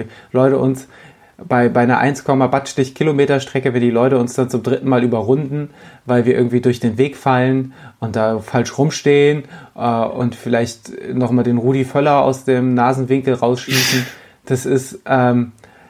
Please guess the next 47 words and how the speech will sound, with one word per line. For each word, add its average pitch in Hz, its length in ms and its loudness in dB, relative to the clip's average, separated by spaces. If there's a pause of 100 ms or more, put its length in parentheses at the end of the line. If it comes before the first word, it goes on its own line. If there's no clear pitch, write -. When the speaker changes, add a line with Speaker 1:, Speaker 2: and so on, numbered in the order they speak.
(440)
Speaker 1:
ja, 123 480 0
sehr, 123 340 0
sehr 147 160 2
wahrscheinlich 139 680 0
<laughs> - 0 -
wer-, 127 100 2 (280)
werden 127 180 0
wir 131 180 4
für, 127 300 0 (460)
werden 117 300 0
wir 120 300 0
für - 140 -10
Unmut 160 460 -2
sorgen 131 340 4
und - 160 -4
ein 113 120 -4
Hindernis 104 440 -4
sein. 104 200 -6 (200)
Aber 180 100 4
das 220 140 4
ist 185 140 2
auch 170 160 2
okay. 156 300 0
Da-, 143 160 0
das 165 200 0
ist 143 100 -8
doch 139 80 0
auch - 180 -2
das - 140 -14
Schöne 123 300 2
an, 120 260 -2
an 117 160 -2
Laufveranstaltungen. 113 1000 -4 (520)
Äh, 127 260 2 (320)
<laughs> - 300 -18
ich - 60 -4
habe 190 120 4
hier 180 40 -2
gerade 165 180 0
noch 156 80 -2
so 147 120 0
ein 131 80 -2
schönes 165 320 -2
Bild 180 260 0
gefunden, 135 480 -2 (220)
wo 131 140 0
wirklich 160 360 -2